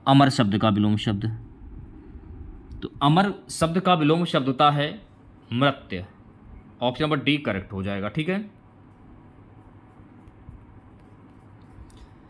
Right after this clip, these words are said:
अगला प्रश्न देखिएगा, उपकार शब्द का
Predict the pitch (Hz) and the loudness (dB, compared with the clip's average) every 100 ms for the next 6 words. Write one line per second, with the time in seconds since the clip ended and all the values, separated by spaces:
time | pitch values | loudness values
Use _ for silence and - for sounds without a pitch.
0 | - - - - 151 175 175 170 170 160 | -20 -20 -8 0 4 6 4 2 2 2
1 | 160 147 151 - - - - - 165 165 | 2 4 2 -2 -16 -20 -16 -8 -4 -4
2 | 160 175 190 190 180 160 175 143 | 0 2 2 0 -4 -4 -2 0